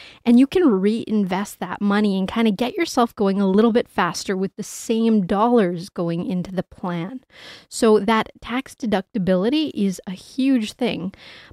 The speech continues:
But let's say you don't need the tax deduction this year, you can actually carry it forward, and you can carry it forward indefinitely, to my understanding,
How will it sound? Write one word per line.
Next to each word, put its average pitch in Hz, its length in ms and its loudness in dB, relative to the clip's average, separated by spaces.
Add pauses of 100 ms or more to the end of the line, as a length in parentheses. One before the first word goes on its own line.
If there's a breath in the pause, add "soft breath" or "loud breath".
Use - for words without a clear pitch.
But 277 140 -2
let's 349 260 2
say 349 180 2
you 226 220 4
don't 208 260 2
need 220 420 4
the - 80 0
tax - 300 -6
deduction 185 460 -2
this 180 240 -4
year, 196 80 2
you 202 120 0
can 320 140 2
actually 370 360 0
carry 190 400 0
it - 120 -4
forward, - 420 -4
and 208 140 2
you 226 80 4
can 247 140 4
carry 226 240 4
it - 80 -8
forward 190 280 2
indefinitely, 196 640 -2
to - 160 -2
my 220 260 2
understanding, 180 840 2